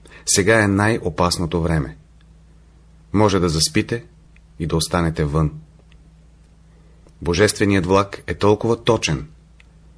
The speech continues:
Само с една секунда може да закъснееш. Затова вашето съзнание, вашите сърца и умове трябва да бъдат будни. Онзи,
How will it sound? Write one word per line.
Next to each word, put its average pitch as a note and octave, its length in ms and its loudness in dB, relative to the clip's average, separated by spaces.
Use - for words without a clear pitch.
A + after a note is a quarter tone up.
Само A2+ 320 2
с - 100 0
една G2+ 220 0
секунда F2+ 480 0
може C#2+ 260 -2
да C#2+ 100 -4
закъснееш. C2+ 800 -8
Затова G#2+ 380 2
вашето F#2+ 360 2
съзнание, F2 640 0
вашите F2+ 360 0
сърца F#2 440 -2
и F2+ 60 4
умове D#2+ 480 0
трябва E2+ 300 -2
да E2 100 -2
бъдат D#2 320 -2
будни. C#2 400 -4
Онзи, G2 400 2